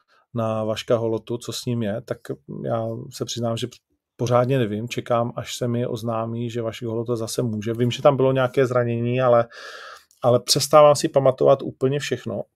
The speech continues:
protože těch bojovníků je tak strašně moc a teď podepisujeme zase další v Anglii, v Německu,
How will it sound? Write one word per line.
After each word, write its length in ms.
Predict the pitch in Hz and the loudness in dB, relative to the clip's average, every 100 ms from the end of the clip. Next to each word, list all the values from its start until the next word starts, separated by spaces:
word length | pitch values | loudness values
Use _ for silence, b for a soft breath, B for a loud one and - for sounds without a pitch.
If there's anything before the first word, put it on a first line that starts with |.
| _ | _
protože 320 | 131 - 120 | -14 -10 -10
těch 200 | 117 123 | -6 -2
bojovníků 380 | 123 120 120 - | 0 -2 -2 -2
je 80 | 120 | 0
tak 220 | - - | -2 -2
strašně 380 | - 131 - 131 | -2 -4 -2 -4
moc 280 | 104 104 - | -2 -6 -8
a 100 | 131 | -6
teď 200 | - 117 | -4 -4
podepisujeme 600 | - 120 120 - 120 113 | -2 -2 -4 -6 -6 -4
zase 240 | 110 - 113 | -6 -4 -4
další 500 | 107 107 - 104 B B B B - | -6 -8 -10 -10 B B B B 0
v 40 | |
Anglii, 420 | 131 123 120 110 | 2 2 0 0
v 60 | 107 | -2
Německu, 500 | 123 120 113 - | -2 -2 -4 -10